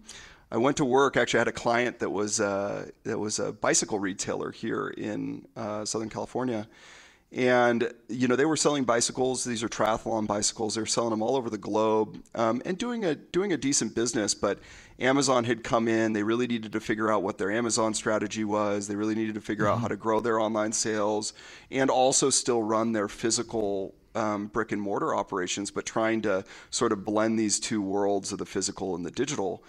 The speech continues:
Speaker 1: And I went through this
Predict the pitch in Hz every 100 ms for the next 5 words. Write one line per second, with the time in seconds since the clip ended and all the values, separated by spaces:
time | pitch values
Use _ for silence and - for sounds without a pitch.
0 | - - - _ 127 131 127 127 123 -
1 | - - 117 127 156 - 180 123 107 95
2 | -